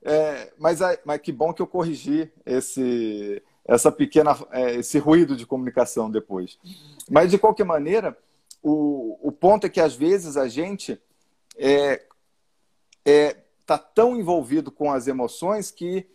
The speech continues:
a gente acha até que a intuição é emoção. Então,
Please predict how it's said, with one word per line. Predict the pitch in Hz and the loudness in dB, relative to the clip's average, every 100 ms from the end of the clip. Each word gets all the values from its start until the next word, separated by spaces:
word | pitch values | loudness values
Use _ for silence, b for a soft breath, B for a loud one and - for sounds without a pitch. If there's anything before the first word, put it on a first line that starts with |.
| _ _ | _ _
a | - 147 | 2 2
gente | 196 202 | 2 2
acha | 190 220 214 | 4 4 2
até | - 226 | 0 -2
que | 233 226 214 | -4 -10 -10
a | 170 208 | -6 -6
intuição | 202 - 196 170 - 214 | -6 -6 -6 -6 -4 -2
é | 233 233 233 | -2 -4 -4
emoção. | 226 240 - 180 160 | -2 -4 -2 -2 -2
Então, | - 196 | -4 -6